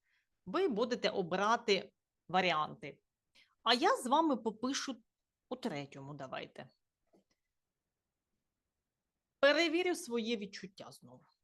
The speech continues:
Значить, у нас все те саме. On time, in time,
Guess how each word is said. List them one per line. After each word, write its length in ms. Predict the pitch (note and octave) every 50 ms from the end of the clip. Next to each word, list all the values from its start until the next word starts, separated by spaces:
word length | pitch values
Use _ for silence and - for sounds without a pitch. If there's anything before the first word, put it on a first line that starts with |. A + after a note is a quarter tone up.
| _ _ _ _ _ _ _ _ _ _ _ _ _ _ _ _
Значить, 440 | - F3+ F#3+ A3+ A3 A3 A3+ A3 - -
у 120 | - A#3+
нас 560 | C4+ C#4 C#4+ D#4+ F4 E4 - - - - - _ _ _ _ _ _ _
все 280 | - - - B3+ C4+
те 160 | C#4 C4+ B3
саме. 440 | A#3 A3+ - E3+ D3+ D3+ D3+ - - -
On 260 | - A#3 C4 D4 D#4
time, 420 | D4+ - - E4+ E4+ F4 F4 D#4+ - -
in 200 | E3+ F3+ F#3+ F#3+ F#3+ - B3+
time, 220 | C4+ D4+ D#4 D4+